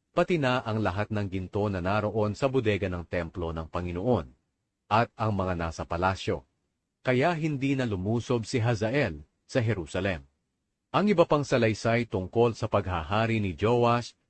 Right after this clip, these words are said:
at lahat ng ginawa niya ay nakasulat sa aklat na kasaysayan ng mga hari ng Huda. Nang bandang huli,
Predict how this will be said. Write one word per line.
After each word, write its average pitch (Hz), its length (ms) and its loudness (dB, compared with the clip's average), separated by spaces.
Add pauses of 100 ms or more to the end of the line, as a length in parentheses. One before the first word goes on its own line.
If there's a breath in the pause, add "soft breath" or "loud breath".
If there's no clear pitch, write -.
at 170 240 0
lahat 131 320 2
ng 120 160 2
ginawa 107 400 4
niya 76 320 -4 (320)
ay 104 160 2
nakasulat 117 720 0
sa 82 240 -6
aklat 107 260 0
na 101 140 -2
kasaysayan 113 960 0 (240 soft breath)
ng 151 160 4
mga 147 320 2
hari 95 320 0
ng 90 160 -4
Huda. 98 480 -2 (640)
Nang 180 160 4
bandang 143 400 4
huli, 104 400 -2